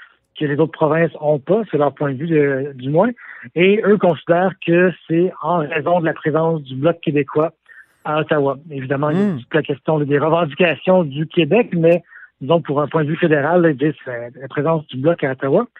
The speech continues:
Speaker 2: C'est comme un
Speaker 1: Et le
Speaker 2: hommage
Speaker 1: chef a
Speaker 2: à la,
Speaker 1: été
Speaker 2: à la pertinence du Bloc. Le Bloc qui se fait toujours poser <laughs> cette question-là. Là, il y a des gens du reste du Canada qui disent, « Hey, ça peut être utile, puis nous autres aussi, on en veut un. »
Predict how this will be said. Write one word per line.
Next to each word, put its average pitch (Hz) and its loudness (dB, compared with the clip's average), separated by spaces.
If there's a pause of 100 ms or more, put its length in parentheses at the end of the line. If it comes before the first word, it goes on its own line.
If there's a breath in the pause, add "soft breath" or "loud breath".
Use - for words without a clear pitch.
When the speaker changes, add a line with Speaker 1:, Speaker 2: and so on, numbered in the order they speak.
Speaker 2:
C'est - -20
comme 208 2
un 170 2
Speaker 1:
Et 185 4
le - 6
Speaker 2:
hommage 180 2
Speaker 1:
chef 247 0
a 165 2
Speaker 2:
à - 2
la, 135 2
Speaker 1:
été 131 -4
Speaker 2:
à 139 0
la 139 0
pertinence 156 -4
du 127 -10
Bloc. 180 -8
Le 156 -2
Bloc 196 -4
qui - -20
se - -18
fait 156 -8
toujours 226 -4
poser 170 -4
<laughs> - -
cette 202 -6
question-là. 160 -4 (380 soft breath)
Là, 160 -6
il 190 2
y 190 2
a 180 -4
des 160 0
gens 175 -2
du 143 -10
reste 170 -4
du 143 -18
Canada 156 -2
qui 170 -10
disent, « 156 -6
Hey, 208 0
ça 139 -4
peut 196 -6
être - -8
utile, - -8
puis 175 -8
nous 147 -6
autres 185 -6
aussi, 170 -8
on 202 -6
en 160 -2
veut 139 -2
un. » 269 -2